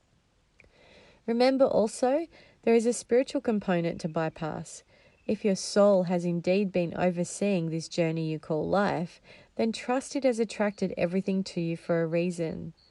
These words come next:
This means up until the point at which you change your will, you are meant to be bypassing what you have.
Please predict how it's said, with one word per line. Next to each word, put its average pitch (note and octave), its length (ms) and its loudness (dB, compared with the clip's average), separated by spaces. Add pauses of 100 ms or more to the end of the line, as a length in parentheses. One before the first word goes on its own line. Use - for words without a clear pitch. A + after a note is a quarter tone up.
(600)
This D4 240 -4
means F3+ 500 0
up - 160 -4
until D4 280 -2
the C4 80 -2
point A3+ 320 -4
at - 100 -4
which - 240 -4
you F#3+ 80 -2
change C4+ 520 -4
your F3 120 2
will, D#3 400 -6 (360)
you G#3 100 0
are G3+ 80 6
meant A3 320 0
to C4+ 120 0
be B3 160 -2
bypassing F3+ 760 -2
what D#3+ 200 -4
you E3 120 -6
have. F3 540 -4